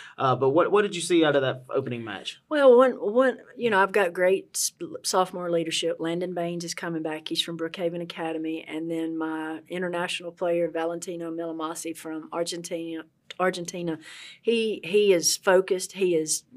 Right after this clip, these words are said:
Speaker 2: I mean, he works with all the American kids, stays after practice, brings great fire, you know,
Speaker 1: Mm-hmm.
Speaker 2: he's always excited.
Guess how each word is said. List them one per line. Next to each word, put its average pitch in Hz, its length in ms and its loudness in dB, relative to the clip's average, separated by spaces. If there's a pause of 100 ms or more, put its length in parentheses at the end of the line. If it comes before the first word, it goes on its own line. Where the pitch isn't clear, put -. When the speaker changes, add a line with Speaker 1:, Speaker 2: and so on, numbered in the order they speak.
(560)
Speaker 2:
I 185 80 -2
mean, 185 140 2
he 208 160 0
works 180 260 2
with 170 160 -8
all 165 180 0
the 160 80 -2
American 185 520 -2
kids, 185 340 -2
stays 165 260 -2
after 160 220 -4
practice, 190 580 -4 (380)
brings 185 340 0
great 170 400 0 (360)
fire, 220 640 8 (140)
you 208 160 -2
know, 196 160 0
Speaker 1:
Mm-hmm. 202 160 0
Speaker 2:
he's 190 160 0
always 190 400 4
excited. 180 580 -2